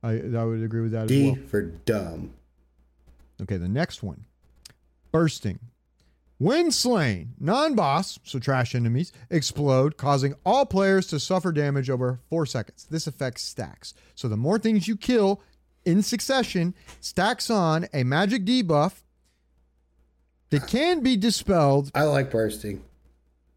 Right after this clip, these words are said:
Speaker 2: I think
Speaker 1: Bursting
Speaker 2: I, it forces D P S to have to think differently. Most affixes we still
Speaker 1: It
Speaker 2: have to
Speaker 1: should.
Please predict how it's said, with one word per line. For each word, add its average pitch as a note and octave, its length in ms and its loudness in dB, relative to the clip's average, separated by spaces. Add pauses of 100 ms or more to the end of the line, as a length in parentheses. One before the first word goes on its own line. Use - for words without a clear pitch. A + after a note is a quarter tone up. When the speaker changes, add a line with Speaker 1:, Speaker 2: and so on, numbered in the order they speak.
(1200)
Speaker 2:
I C3 120 2
think C#3 220 2
Speaker 1:
Bursting B3 540 0
Speaker 2:
I, C#3+ 120 2
it D3 240 2
forces D#3+ 500 2
D C#3+ 180 2
P C#3+ 200 2
S C3 140 0
to B2+ 100 -2
have A#2+ 200 0
to B2+ 120 0
think B2 320 -2
differently. G#2+ 560 -2 (380)
Most C#3+ 280 2
affixes D3 580 0
we C3+ 140 2
still C#3+ 160 0
Speaker 1:
It C3+ 60 6
Speaker 2:
have C3+ 80 4
to C3+ 120 0
Speaker 1:
should. G#2+ 360 2